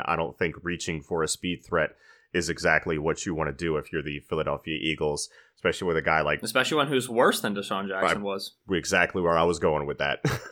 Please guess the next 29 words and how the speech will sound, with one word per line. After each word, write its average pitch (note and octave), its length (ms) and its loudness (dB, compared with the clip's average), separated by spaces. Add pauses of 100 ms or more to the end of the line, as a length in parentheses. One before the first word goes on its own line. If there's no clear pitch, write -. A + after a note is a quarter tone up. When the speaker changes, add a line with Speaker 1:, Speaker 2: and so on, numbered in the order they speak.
(240)
Speaker 1:
<laughs> - 240 4 (520)
So, B2 420 8
yeah, F2 340 6
not A#2 200 8
gonna A#2 120 4
go G#2+ 140 8
with G2+ 140 6
that. A2+ 260 6
But - 260 6 (260)
do B2+ 80 2
you B2+ 120 8
see D3 180 6
it C#3 60 10
as A#2+ 100 10
a F#3+ 60 2
po-, C3+ 180 4
'cause C#3 200 6
these G3+ 200 0
visits, F#2 600 4
they B2+ 140 6
do B2 280 4
'em G2 80 0
for G2+ 160 2
a F2+ 60 4
lot F#2+ 180 4
of F2+ 80 4
reasons. E2 400 -2
I've G2 140 4
already A2+ 280 4